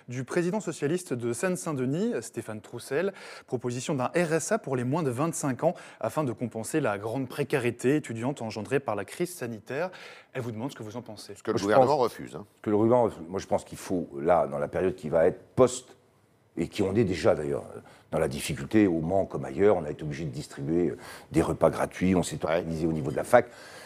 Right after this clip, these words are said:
Speaker 3: Il y a un besoin évident de soutenir les étudiants. Donc il y a un R S A, euh, à étendre pour les étudiants. Faut-il qu'on soit capable après, dans cette période de soutien à, euh, le, à la crise et au post-crise,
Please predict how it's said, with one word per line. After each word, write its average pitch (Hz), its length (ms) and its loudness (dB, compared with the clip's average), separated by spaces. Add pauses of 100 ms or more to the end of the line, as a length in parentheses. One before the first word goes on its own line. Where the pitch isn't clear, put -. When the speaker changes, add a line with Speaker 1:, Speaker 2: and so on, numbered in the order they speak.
(180)
Speaker 3:
Il 123 100 4
y 135 60 8
a 143 100 6
un 131 60 2
besoin 120 400 -4 (100)
évident 98 580 -4 (100)
de 90 80 -8
soutenir 87 340 -10
les 80 160 -8
étudiants. 62 380 -16 (160)
Donc - 260 -6
il 107 40 4
y - 20 10
a 113 180 8
un 101 180 0
R - 60 -6
S - 180 -8
A, - 280 -8
euh, 62 100 -8 (380)
à 95 160 8
étendre 101 480 0
pour 87 420 -2 (320)
les 85 260 0
étudiants. 117 540 6 (260)
Faut-il 131 340 0
qu'on 117 120 -2
soit 107 160 0
capable 98 300 4
après, 147 440 2 (640)
dans 71 100 -10
cette 76 220 -12
période 104 420 4 (260)
de 147 80 -2
soutien 113 720 0 (280)
à, 90 360 6
euh, 78 140 -10 (420)
le, 80 320 -2 (680)
à 101 60 2
la 104 140 6
crise 131 420 2
et 76 120 -2
au 71 100 -6
post-crise, 185 800 2